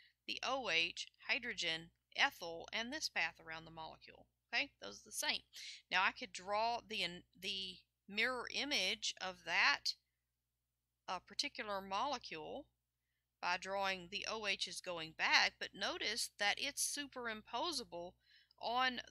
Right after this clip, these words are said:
the one on the left. So those are the same, which means I don't have that set of enantiomers. Those are the same because that's the meso form. It has a mirror,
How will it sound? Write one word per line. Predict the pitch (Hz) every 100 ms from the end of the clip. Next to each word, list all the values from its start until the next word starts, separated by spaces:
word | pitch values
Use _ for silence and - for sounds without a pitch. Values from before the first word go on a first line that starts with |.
| 202
the | 233
one | 214 220
on | 214
the | 233
left. | 233 294 254 -
So | - 220
those | 214 214 285 -
are | - 214 247
the | 208 226 262
same, | - 247 302 277 160
which | 165 - 226
means | 240 233 -
I | 208 208
don't | 226 233
have | 220 269 277 202
that | 185 -
set | 208
of | 202
enantiomers. | 202 208 254 247 170 151 156
Those | 147 175
are | 202
the | 220
same | - 311 311 156 - - - _
because | - 202 226 214
that's | 165 190 -
the | 269
meso | 233 165 175 190
form. | - 294 277 143 -
It | 185
has | 196 190
a | 220 262 - _ _ -
mirror, | 165 175 -